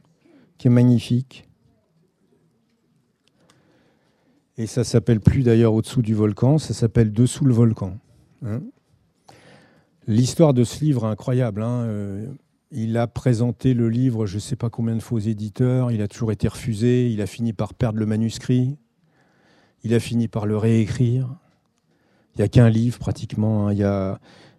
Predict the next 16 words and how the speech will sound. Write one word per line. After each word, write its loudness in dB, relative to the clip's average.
il -2
y 4
a 4
un 6
autre 4
livre 4
de 4
lui, 4
mais 4
qui 0
est, 2
qui -2
est 0
même 0
pas -4
fini. -2